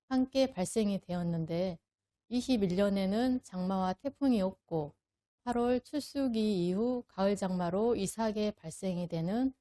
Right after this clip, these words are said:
이삭돌병, 흰잎마름병, 세균성 배알마름병 등 병해가 많았고, 반면 충해 발생은 적었습니다.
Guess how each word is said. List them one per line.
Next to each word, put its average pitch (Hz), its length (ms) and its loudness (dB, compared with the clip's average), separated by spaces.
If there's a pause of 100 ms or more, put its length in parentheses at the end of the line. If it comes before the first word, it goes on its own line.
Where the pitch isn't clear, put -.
(460)
이삭돌병, 226 1160 0
흰잎마름병, 180 960 2 (220)
세균성 220 800 0
배알마름병 175 840 -2
등 247 300 -2 (520)
병해가 208 460 0
많았고, 175 720 -2
반면 180 540 -4
충해 277 340 2
발생은 185 640 -2
적었습니다. 160 880 -2